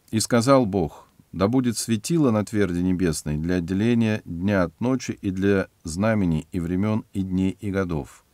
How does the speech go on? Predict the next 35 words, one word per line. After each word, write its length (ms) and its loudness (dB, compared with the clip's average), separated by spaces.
И 80 -6
да 120 0
будут 320 0
они 140 0
светильниками 640 0
на 160 0
тверди 280 -2
небесной». 640 -2
И 80 -6
как 180 0
дальше 300 0
мы 100 -2
прочитаем, 520 0
что 180 -8
Бог 260 0
сотворил 440 -2
солнце 600 -2
и 140 0
луну 600 2
и 140 0
звезды 600 0
и 120 2
поместил 880 2
их 200 -4
на 160 4
тверди. 600 0
Теперь 200 0
мы 100 2
уже 140 -2
знаем, 260 0
что 180 -12
такое 280 -6
твердь. 480 -6
Это 180 -4
невесомость. 800 -4